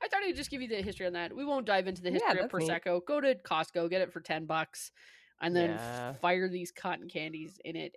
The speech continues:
Speaker 1: And they're
Speaker 2: Yeah.
Speaker 1: honestly, like, this is fun for, like, obviously paired with theme parks and stuff like that, but
Speaker 2: Mm-hmm.
Speaker 1: this would be fun for, like, a bridal shower. This would be fun for,
Speaker 2: Yeah.
Speaker 1: like, it's just, like, a fun, silly thing to do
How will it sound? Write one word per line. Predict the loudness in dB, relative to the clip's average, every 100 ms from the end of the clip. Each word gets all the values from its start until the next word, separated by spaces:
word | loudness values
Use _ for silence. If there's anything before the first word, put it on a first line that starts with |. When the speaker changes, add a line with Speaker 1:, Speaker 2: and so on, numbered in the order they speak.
| -4
Speaker 1:
And | -4 -4 -16 _ _ _ 4
they're | 6 8 6
Speaker 2:
Yeah. | 4 2
Speaker 1:
honestly, | 2
like, | 2 0 _
this | -6 -4
is | -6
fun | 4 4 4
for, | -2 0
like, | 2 0 -6 _
obviously | 0 0 0 -4
paired | -2 -4 -4 -6
with | -8 -10 _
theme | -4 -4
parks | -4 -4 -6
and | -6
stuff | -4
like | -2 -2
that, | -4 4
but | 2 2 _ 0
Speaker 2:
Mm-hmm. | 0 2 -2 -4
Speaker 1:
this | -2 2
would | 4
be | 2
fun | -2 -2 0 0
for, | -2
like, | -2 -2
a | -4
bridal | -6 0 2 2
shower. | 0 2 4 4 2 0 0
This | -4 -6
would |
be | -6
fun | -4 0 0 2
for, | 2
Speaker 2:
Yeah. | 2
Speaker 1:
like, | 0 -4 _ _ _ _ _ _ -8
it's | 0
just, | 2
like, | 2 0
a | -4 -4
fun, | 2 2 0 -8 -10
silly | -12 -14 -18 -2 2 2 0
thing | -2 -2 -2
to | -2
do | -2 -4